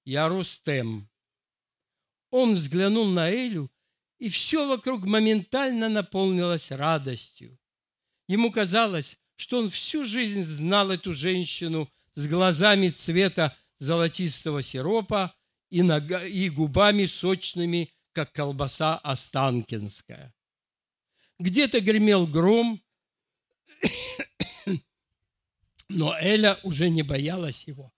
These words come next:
<coughs> Она откры-, укрылась под зонтом его нежности.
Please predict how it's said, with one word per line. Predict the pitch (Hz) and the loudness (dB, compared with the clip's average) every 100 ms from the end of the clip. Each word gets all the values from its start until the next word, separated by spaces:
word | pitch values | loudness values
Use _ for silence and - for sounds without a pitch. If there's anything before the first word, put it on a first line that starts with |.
| _ _ _ _ _ 330 | _ _ _ _ _ 4
<coughs> | |
Она | 330 262 196 165 - 180 190 | 6 6 4 2 -2 2 2
откры-, | 170 - 165 185 233 | 2 -2 -4 -2 -2
укрылась | 208 156 170 196 233 240 196 | -6 -4 0 0 2 0 -2
под | - 175 143 | -6 -6 -4
зонтом | 160 160 139 190 190 | -2 0 0 -2 0
его | 180 165 | 0 0
нежности. | 160 151 147 110 120 - _ | -2 -2 -4 -6 -16 -18 _